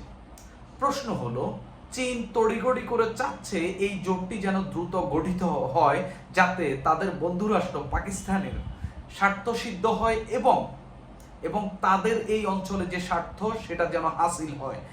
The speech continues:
সেই ক্ষেত্রে ভারতকে তারা এক ধরনের একপাশে করে রাখতে চাইছে, যেখানে বাংলাদেশ ভারতের উপর অনেক কিছুর ক্ষেত্রেই, অনেক জিনিসের উপর চরমভাবে নির্ভরশীল।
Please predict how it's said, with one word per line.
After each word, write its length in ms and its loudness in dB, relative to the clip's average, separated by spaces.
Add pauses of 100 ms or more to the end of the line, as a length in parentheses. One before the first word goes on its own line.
(260)
সেই 200 0
ক্ষেত্রে 260 0 (220)
ভারতকে 420 2 (100)
তারা 180 6 (280)
এক 60 -6 (100)
ধরনের 320 -2 (200)
একপাশে 520 -4
করে 180 2 (480)
রাখতে 400 -2
চাইছে, 300 0 (160)
যেখানে 360 4 (520)
বাংলাদেশ 480 4 (240)
ভারতের 460 2
উপর 200 0 (280)
অনেক 200 2 (120)
কিছুর 300 -6 (140)
ক্ষেত্রেই, 540 0 (420)
অনেক 160 2 (500)
জিনিসের 480 0
উপর 240 4 (480)
চরমভাবে 760 2 (100)
নির্ভরশীল। 640 -4